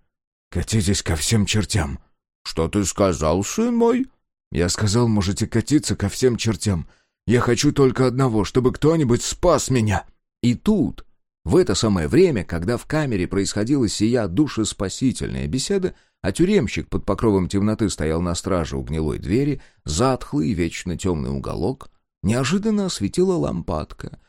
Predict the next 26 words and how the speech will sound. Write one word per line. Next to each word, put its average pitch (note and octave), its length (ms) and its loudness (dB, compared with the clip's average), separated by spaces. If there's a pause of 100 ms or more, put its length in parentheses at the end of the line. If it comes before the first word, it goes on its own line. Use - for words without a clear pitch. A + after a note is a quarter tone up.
(120)
за G2 140 2
которой D#3+ 320 4
тяжело D3 600 4
дышал C3+ 560 2
отец A#2+ 640 0 (220)
Жуан F2+ 920 0 (220)
Терекабрес, F#2 1400 -4 (200)
штатный - 400 0
священник A2+ 520 0
тюрьмы A2+ 420 0 (180)
на A2+ 160 -2
Пласа G2+ 380 -2
дель C#2 240 -6
Блат, C3 340 -2 (220)
двадцать A2+ 580 -2
лет G2 300 0
на E2 100 -2
посту, D2+ 440 0
пятьдесят F#2+ 480 -2
семь G#2+ 240 0
приговоренных E2 600 -2
к - 60 -14
смерти C3 460 -4
в - 100 -6
послужном D2+ 540 -6
списке - 500 -4